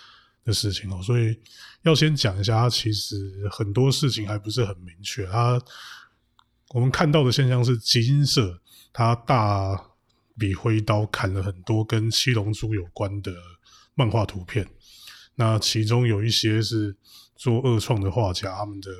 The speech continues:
推特或是I G有收到警告，说要被禁止，所以这件事情就马上在欧美网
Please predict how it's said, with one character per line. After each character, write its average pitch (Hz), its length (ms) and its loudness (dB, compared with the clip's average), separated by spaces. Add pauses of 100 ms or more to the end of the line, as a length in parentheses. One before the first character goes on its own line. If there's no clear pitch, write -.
(140)
推 110 240 -2
特 107 180 0
或 107 80 2
是 104 100 -2
I 104 200 0
G 101 380 -4
有 87 180 -14
收 104 200 -4
到 104 140 2
警 - 180 -2 (120)
告， 92 260 -2
说 98 200 -6
要 101 100 -2
被 101 120 -2
禁 - 300 -4
止， 139 300 -2 (840)
所 110 200 0
以 101 160 0
这 110 120 0
件 110 160 2 (380)
事 120 160 -2
情 101 160 0
就 104 80 0
马 95 180 -4
上 107 180 -2
在 101 320 0
欧 120 180 -4
美 104 120 -8
网 95 200 -10